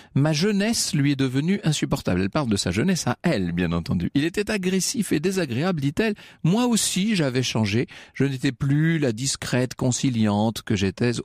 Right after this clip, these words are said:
autrefois. » Euh, il y a du changement, évidemment, dans la vie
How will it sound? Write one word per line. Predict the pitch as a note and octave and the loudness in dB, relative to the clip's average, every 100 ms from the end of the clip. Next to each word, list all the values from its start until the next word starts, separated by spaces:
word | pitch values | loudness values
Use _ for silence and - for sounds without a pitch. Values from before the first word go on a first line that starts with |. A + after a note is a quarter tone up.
| - | -2
autrefois. » | B2 - G2 - F2 - - - - - - | -2 -4 -8 -2 -4 -4 -14 -18 -18 -10 0
Euh, | A2 G#2+ | 2 2
il | A#2+ | 2
y | B2+ | 0
a | |
du | A2 | -2
changement, | G2+ A2+ G#2+ G#2 E2 E2+ | -2 0 0 0 0 0
évidemment, | E2 E2+ F2+ F2+ | 0 0 2 2
dans | E2+ | 2
la | E2+ | 0
vie | F2+ | -2